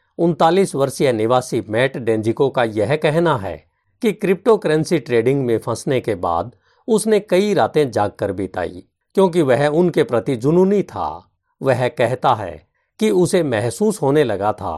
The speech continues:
कि वह अपनी मानसिक क्षमताओं को खोने लगा है। डेंजिको एक डिजाइनर के साथ-साथ एक फोटो पत्रकार भी है।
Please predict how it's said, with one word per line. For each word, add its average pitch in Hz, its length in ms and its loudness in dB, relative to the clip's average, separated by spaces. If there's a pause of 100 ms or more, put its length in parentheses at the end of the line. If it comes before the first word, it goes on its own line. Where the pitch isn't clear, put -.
(460)
कि 143 140 2
वह 123 300 2
अपनी 123 240 0
मानसिक 160 520 0
क्षमताओं 110 400 -2
को 185 140 0
खोने 170 280 0
लगा 95 300 -2
है। 85 240 -12 (380)
डेंजिको 196 500 4
एक 170 220 -2
डिजाइनर 123 440 2
के 160 180 -2
साथ-साथ 98 720 -6 (340)
एक 202 140 0
फोटो 190 300 2
पत्रकार 151 540 0
भी 113 260 -4
है। 90 240 -8